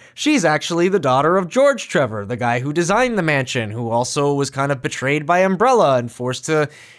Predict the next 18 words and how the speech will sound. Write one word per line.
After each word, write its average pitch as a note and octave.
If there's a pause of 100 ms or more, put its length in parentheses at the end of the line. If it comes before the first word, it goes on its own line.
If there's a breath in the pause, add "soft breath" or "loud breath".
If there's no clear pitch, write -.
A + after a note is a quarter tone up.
(100)
have D3
his E3+
family F#3
kidnapped G3+
and A3+
experimented A#3
on D3
while C3
he C#3
got D3
to F3
go E3+
insane F#3
traveling D3
the C#3+
very D3
thing F3
that F3+